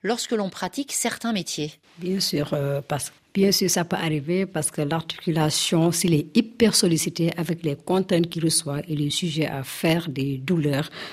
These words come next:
Speaker 2: C'est-à-dire qu'il y a des douleurs au niveau des parties qui sont les plus sollicitées en rapport avec les contraintes qu'il reçoit.
Speaker 1: Alors vous, en tant que rhumatologue, par exemple, vous recevez des malades, des patients issus de quel métier, de quelle profession ?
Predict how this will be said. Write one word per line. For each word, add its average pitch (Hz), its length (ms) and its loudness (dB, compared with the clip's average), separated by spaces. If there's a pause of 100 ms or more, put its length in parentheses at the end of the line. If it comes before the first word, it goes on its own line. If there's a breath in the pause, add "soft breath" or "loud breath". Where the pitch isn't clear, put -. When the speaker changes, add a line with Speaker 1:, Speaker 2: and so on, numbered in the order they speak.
(220 loud breath)
Speaker 2:
C'est-à-dire 135 400 -6
qu'il 151 140 -6
y 143 40 -4
a 131 60 -4
des 131 160 -4
douleurs 147 340 -2
au 135 80 -2
niveau 147 220 2
des 131 140 -4
parties 139 280 -8
qui - 140 -6
sont 151 220 -2
les 123 180 -8 (200)
plus 208 160 2
sollicitées - 600 0 (140)
en 147 120 -2
rapport 147 320 -2
avec 139 220 -4
les 135 100 -2
contraintes 147 460 -4
qu'il 156 160 -8
reçoit. 131 380 -4 (480)
Speaker 1:
Alors 214 220 0
vous, 240 120 -4
en 285 100 0
tant 262 160 -2
que - 100 -8
rhumatologue, 208 580 -2
par 180 140 -6
exemple, 175 380 -6 (340 loud breath)
vous 185 180 -4
recevez 226 440 -2
des 208 340 -2
malades, 196 460 -2
des 208 100 -2
patients 233 580 -4
issus 220 300 -6
de 208 100 -4
quel 185 300 -4
métier, 170 380 -4
de 160 100 -6
quelle 180 220 -6
profession ? 160 560 -6